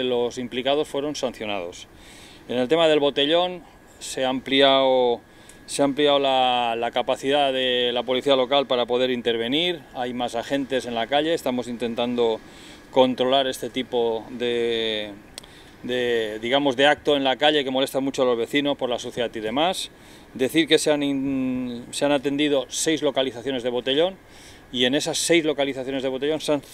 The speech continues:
se han sancionado a treinta y ocho personas. Es decir, ha habido un aumento muy significativo. Como ya dijimos la semana pasada, eh, estábamos haciendo un curso para la detección de drogas, para capacitar a los agentes.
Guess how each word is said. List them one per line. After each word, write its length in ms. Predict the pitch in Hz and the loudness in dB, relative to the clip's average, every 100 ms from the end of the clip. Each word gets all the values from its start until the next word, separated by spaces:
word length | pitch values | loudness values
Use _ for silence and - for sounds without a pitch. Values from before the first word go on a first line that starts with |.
| 156 - | -14 -6
se 160 | - | -2
han 320 | 156 156 151 | -2 -4 -8
sancionado 640 | - 147 143 147 151 160 160 | 0 0 2 0 0 2 0
a 100 | 180 | -2
treinta 540 | - 139 135 131 127 | -6 -2 -2 -2 0
y 80 | 131 | 0
ocho 240 | 143 165 | 0 -2
personas. 640 | 127 110 - 104 85 - - - - - - - | -2 -4 -6 -10 -12 -18 -20 -20 -20 -20 -20 -14
Es 80 | |
decir, 260 | 117 113 117 | -10 -4 -2
ha 20 | |
habido 300 | 123 131 139 | -2 0 0
un 180 | 139 135 | 0 -2
aumento 420 | 135 131 147 156 | 0 0 0 0
muy 200 | 127 147 | 0 0
significativo. 680 | - 131 110 104 101 110 90 80 - - - - - - - - - - - | -2 -2 -4 -4 -4 -4 -6 -10 -20 -20 -20 -20 -20 -20 -20 -20 -20 -20 -10
Como 400 | - 135 139 139 | -4 2 6 6
ya 160 | 139 156 | 6 6
dijimos 400 | 160 165 160 151 | 4 2 2 4
la 100 | 151 | 2
semana 340 | 156 151 147 | 2 0 0
pasada, 720 | 143 139 170 175 185 190 185 143 | 0 0 2 2 2 0 0 0
eh, 140 | 127 | 0
estábamos 440 | 120 143 143 143 | 0 0 0 0
haciendo 320 | 135 143 139 139 | -2 -2 -2 -2
un 100 | 127 | -4
curso 500 | 147 143 - 135 127 | -4 -4 0 0 2
para 440 | 131 131 123 123 | 0 2 0 0
la 100 | 120 | 0
detección 420 | 117 113 117 135 | -2 -4 -4 -4
de 120 | 123 117 | -4 -2
drogas, 360 | 139 160 160 | 0 0 -2
para 300 | - 123 117 | -4 -4 -4
capacitar 600 | 110 113 113 - 113 131 | -4 -4 -6 -6 -2 0
a 80 | 123 | 0
los 160 | 117 110 | -2 -6
agentes. 580 | 107 139 139 170 175 | -4 -4 0 0 0